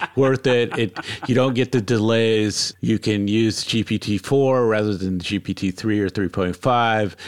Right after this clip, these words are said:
uh, much more easily, and that's great. Um, the other tip, again, another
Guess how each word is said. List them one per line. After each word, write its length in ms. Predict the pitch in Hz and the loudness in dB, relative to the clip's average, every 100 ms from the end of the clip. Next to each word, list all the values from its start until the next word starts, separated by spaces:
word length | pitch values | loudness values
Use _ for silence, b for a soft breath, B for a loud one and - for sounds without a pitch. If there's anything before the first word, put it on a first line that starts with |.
| B _ | B _
uh, 380 | 107 101 95 98 | -2 0 0 -2
much 640 | - 135 117 113 113 - 117 | -6 -4 0 0 0 -2 -2
more 240 | 107 104 | 0 0
easily, 540 | 110 90 95 95 92 | -2 -2 -2 0 0
and 120 | 95 95 | -2 -4
that's 200 | 95 - | -4 -2
great. 400 | 101 92 87 B B B B - | 0 0 -2 B B B B -2
Um, 280 | 107 104 101 | 0 0 0
the 200 | 113 165 | 2 2
other 140 | 156 | 0
tip, 320 | - 131 123 | 2 0 0
again, 600 | 101 113 135 123 107 90 - | -2 2 2 2 0 -4 -2
another 640 | 113 110 123 117 104 90 | 0 2 2 2 2 0